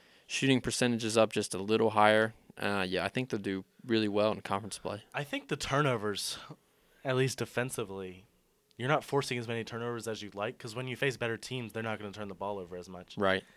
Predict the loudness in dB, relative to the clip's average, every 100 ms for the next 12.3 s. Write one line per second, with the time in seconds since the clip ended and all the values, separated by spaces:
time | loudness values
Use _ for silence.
0 | _ _ -16 -8 -8 -6 -8 -4 -6 -6
1 | -2 -2 -2 -4 -8 -10 -8 -8 -8 -10
2 | -8 -8 -8 -10 -10 -10 -12 -14 -20 _
3 | _ _ -20 -20 -20 -18 -16 -16 -18 -20
4 | _ _ _ _ _ _ _ _ _ -10
5 | -2 0 0 _ _ _ _ _ _ -10
6 | -8 -8 -10 -10 -14 -14 _ _ _ _
7 | _ _ _ _ _ _ _ _ _ _
8 | _ _ -10 -8 -4 -2 0 -2 -8 _
9 | -20 -20 _ -20 -20 _ _ _ _ _
10 | _ _ _ _ _ -6 4 6 8 8
11 | 6 2 2 2 0 0 0 -2 -2 -4
12 | -8 -10